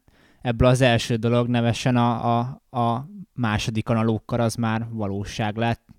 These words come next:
Egy, egy, egy olyan addon formájában, ami mindenki csak pislogott, hogy ezt, ezt tényleg komolyan gondolják. Hát borzalmasan néz ki. Mondjuk nyilván egy ilyen, ilyen handheld addont, ami egy plusz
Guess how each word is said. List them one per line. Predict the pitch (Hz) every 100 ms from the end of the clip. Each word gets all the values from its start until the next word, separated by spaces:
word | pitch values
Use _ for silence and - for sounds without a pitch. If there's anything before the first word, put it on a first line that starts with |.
| _ _
Egy, | 110 107 -
egy, | 113 104 _ _ _ _ _ - - - - _ _
egy | 120 127
olyan | 117
addon | 113 113 117
formájában, | - 123 120 120 117 120
ami | 120 120
mindenki | 117 107 110
csak | 104 110
pislogott, | - 110 - 104 107
hogy | 110
ezt, | 110 - 117
ezt | 110
tényleg | 117 117 113
komolyan | - 107 110 110
gondolják. | 107 104 113 101 101 113 - - - - _ -
Hát | 120 123
borzalmasan | 143 131 110 101 107 127 113
néz | 120 -
ki. | 135
Mondjuk | 135 -
nyilván | 156 151 123 120 123
egy | 117
ilyen, | 120 120
ilyen | 117 120 117 117
handheld | 117 143 135 120 110
addont, | 110 110 120 117 120 - _ _ _
ami | 127 117
egy | 117 120
plusz | - 160 143 -